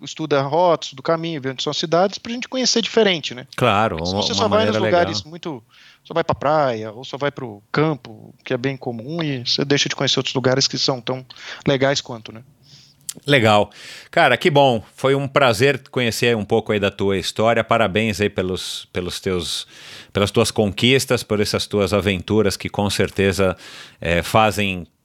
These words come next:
Speaker 2: qualquer um que curta a bicicleta aí sonhar, porque, é, participar de uma trans, trans, é, continental ou mesmo
Speaker 1: Ah.
Speaker 2: essa Inca, é,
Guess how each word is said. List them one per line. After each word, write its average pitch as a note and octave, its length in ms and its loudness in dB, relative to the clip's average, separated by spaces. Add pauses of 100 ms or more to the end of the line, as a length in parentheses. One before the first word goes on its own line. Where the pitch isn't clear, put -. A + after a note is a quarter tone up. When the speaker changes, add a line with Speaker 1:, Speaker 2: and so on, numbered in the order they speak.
(120)
Speaker 2:
qualquer G#2 320 -2
um G#2+ 120 -2
que G2+ 140 -6
curta G#2+ 360 -2
a - 20 2
bicicleta F#2+ 760 -2
aí F2+ 220 -2
sonhar, G#2 520 2
porque, E2+ 680 -4 (720)
é, D#2+ 560 0 (160)
participar G#2 540 0
de G#2+ 100 -4
uma G#2 240 0
trans, - 840 -8 (240)
trans, F#2 800 -6
é, E2+ 180 -6
continental F#2 760 0
ou F#2+ 180 2
mesmo G2 300 2
Speaker 1:
Ah. - 20 0
Speaker 2:
essa F#2 260 0
Inca, F#2 440 -2 (440)
é, E2 340 -2